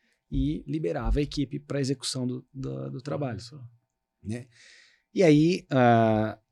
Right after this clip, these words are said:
Speaker 1: a Vercan através de uma iniciativa minha, né, e de outras pessoas, a Vercan entrou no, no, no circuito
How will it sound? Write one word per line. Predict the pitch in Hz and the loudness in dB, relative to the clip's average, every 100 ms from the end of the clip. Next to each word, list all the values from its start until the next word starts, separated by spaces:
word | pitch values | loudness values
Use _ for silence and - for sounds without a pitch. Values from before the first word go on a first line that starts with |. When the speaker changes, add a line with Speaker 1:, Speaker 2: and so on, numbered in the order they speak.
| - | -12
Speaker 1:
a | 107 | 0
Vercan | 107 117 117 120 107 92 - _ _ - | 2 2 2 0 0 -2 -8 _ _ -12
através | 101 95 101 101 | -8 -4 -2 -2
de | 104 | -4
uma | 101 | -2
iniciativa | 98 95 101 - 95 90 | -2 -4 -6 -8 -10 -10
minha, | 85 95 139 139 113 92 | -8 -4 -4 -4 -6 -10
né, | 98 | -10
e | 101 | -6
de | 101 | -4
outras | 95 95 - | -6 -8 -14
pessoas, | 92 - 101 120 143 120 104 | -12 -10 -6 -4 -2 -2 -4
a | |
Vercan | 104 107 110 - 104 | -4 -4 -6 -6 -4
entrou | 104 104 113 123 | -4 -4 0 0
no, | 139 123 - | 0 -4 -14
no, | - 98 98 | -18 -16 -16
no | 117 | -12
circuito | - - - 113 120 120 | -10 -10 -10 -10 -10 -14